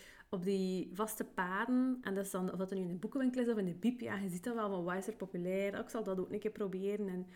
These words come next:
misschien is dat iets voor hen, misschien is dat niets voor hen. En dat is ook wel weer jammer als ze daar dan afhaken, als ze denken van, "Allee, tja, ik heb niet mijn ding gevonden in vijftig twintig reis." Ja, misschien ligt dat niet aan u.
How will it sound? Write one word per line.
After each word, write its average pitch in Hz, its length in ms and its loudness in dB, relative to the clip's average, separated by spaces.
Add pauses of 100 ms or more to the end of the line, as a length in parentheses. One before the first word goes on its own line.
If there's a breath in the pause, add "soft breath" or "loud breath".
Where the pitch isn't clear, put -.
(280 loud breath)
misschien 202 280 2
is 190 100 2
dat 226 100 6
iets 247 140 2
voor 240 100 -2
hen, 240 160 4
misschien 214 220 2
is 202 60 2
dat 185 160 0
niets 175 280 0
voor 240 120 -4
hen. 240 260 0
En 208 60 -6
dat 202 120 -2
is 196 60 -4
ook - 120 -6
wel - 240 -2 (240)
weer 185 160 2
jammer 190 300 2
als 190 120 -2
ze 196 100 0
daar 170 160 -2
dan 175 200 -4
afhaken, 190 440 -4
als 185 100 -8
ze - 80 -8
denken 180 220 -4
van, 180 260 -4 (300 loud breath)
"Allee, 208 300 4
tja, 208 340 -2
ik 170 120 -6
heb 175 220 -2
niet 202 440 4
mijn 202 440 2 (100)
ding 214 260 2
gevonden 233 480 0
in 175 180 -2
vijftig 170 280 -6
twintig 165 260 -6
reis." 165 460 -8 (140)
Ja, 285 380 0
misschien 233 300 0
ligt 247 180 2
dat 262 200 6
niet 269 360 10
aan 247 160 6
u. 262 420 6